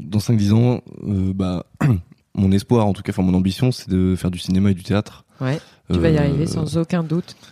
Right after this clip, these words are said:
Speaker 1: bah, j'espère, j'y travaille en tout cas. Donc, euh, bon, j'espère que ça portera ses fruits. Mais oui, l'idée, elle est là. Euh, euh, pour moi, c'est d'y arriver assez rapidement là, euh, à la professionnalisation.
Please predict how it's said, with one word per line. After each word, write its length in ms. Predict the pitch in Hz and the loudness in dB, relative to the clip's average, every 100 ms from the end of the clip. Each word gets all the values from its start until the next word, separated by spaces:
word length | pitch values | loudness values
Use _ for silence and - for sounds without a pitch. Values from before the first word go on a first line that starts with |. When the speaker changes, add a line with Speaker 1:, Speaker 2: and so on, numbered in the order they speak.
| _ | _
Speaker 1:
bah, 100 | 87 | 0
j'espère, 360 | 90 92 101 110 | 0 0 2 0
j'y 100 | 98 | -2
travaille 300 | - 95 107 | -4 0 2
en 60 | 95 | 2
tout 100 | - | -2
cas. 160 | 98 | -4
Donc, 240 | 117 104 87 | 0 -2 0
euh, 20 | 90 87 | 2 2
bon, 280 | 87 90 92 - | 2 0 -4 -8
j'espère 280 | 95 85 104 | -6 -2 -4
que 60 | |
ça 100 | - 82 | -4 -6
portera 280 | 92 87 90 | -4 -4 -2
ses 120 | 92 | -4
fruits. 200 | 101 127 | -2 0
Mais 120 | 110 | 2
oui, 160 | 98 107 | 4 2
l'idée, 220 | 98 101 | 0 2
elle 160 | 104 92 | 2 2
est 40 | |
là. 140 | 95 113 | 2 2
Euh, 260 | 98 90 92 - - - - _ - | 0 -2 -4 -8 -20 -20 -20 _ -4
euh, 280 | 92 90 90 | 0 2 0
pour 160 | - | -2
moi, 160 | 90 104 | 0 0
c'est 160 | - | 0
d'y 160 | 87 90 | -2 0
arriver 200 | 87 90 | 0 2
assez 200 | 87 92 | 0 0
rapidement 400 | 90 - 98 110 | -2 0 2 2
là, 160 | 101 113 - - - - - | 0 -4 -10 -20 -20 -20 -8
euh, 240 | 90 90 87 | -2 0 2
à 40 | |
la 60 | 87 | 0
professionnalisation. 880 | 101 95 98 90 90 90 - 131 | 0 -4 -2 0 2 0 -2 -4